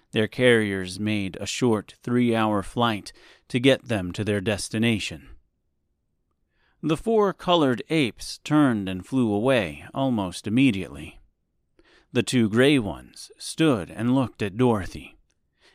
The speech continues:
as though they were waiting for further instructions. Dorothy looked at them. "We're even now," she said as she nodded at them. They returned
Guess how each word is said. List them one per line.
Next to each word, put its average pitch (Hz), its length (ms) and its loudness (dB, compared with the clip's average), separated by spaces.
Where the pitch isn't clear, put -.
as 120 220 -2
though 131 380 4
they 123 100 2
were 117 180 2
waiting 101 480 -2
for 104 200 -2
further 90 480 -2
instructions. - 880 -8
Dorothy 110 420 2
looked 113 300 2
at - 140 -10
them. 85 320 -12
"We're 120 220 -2
even 104 340 2
now," 85 360 -6
she - 200 -6
said 92 440 -4
as 92 80 -6
she 104 160 -6
nodded 87 340 -6
at 85 120 -12
them. 95 280 -10
They 131 240 2
returned 131 640 0